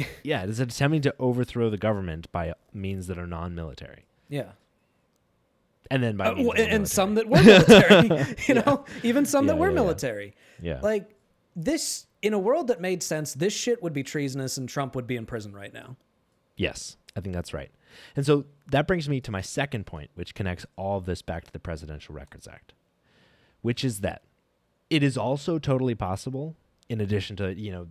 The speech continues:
Speaker 2: it, it, we're not far from a world where some of these things could have worked. We're not far from a world where some of these things wouldn't have been leaked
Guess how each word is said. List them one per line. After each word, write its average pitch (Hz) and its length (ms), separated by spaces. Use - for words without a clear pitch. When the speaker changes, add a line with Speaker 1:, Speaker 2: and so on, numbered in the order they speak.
Speaker 2:
it, 101 140
it, 104 80
we're 98 140
not 90 240
far 90 260
from 92 160
a 87 80
world 85 300
where 85 80
some 90 180
of 80 60
these 85 140
things 85 180
could - 100
have 78 140
worked. 95 240
We're 147 80
not 214 220
far 175 160
from 165 140
a 139 80
world 123 300
where 101 320
some 135 280
of 131 40
these 120 160
things 95 280
wouldn't 95 260
have 92 140
been 80 200
leaked - 320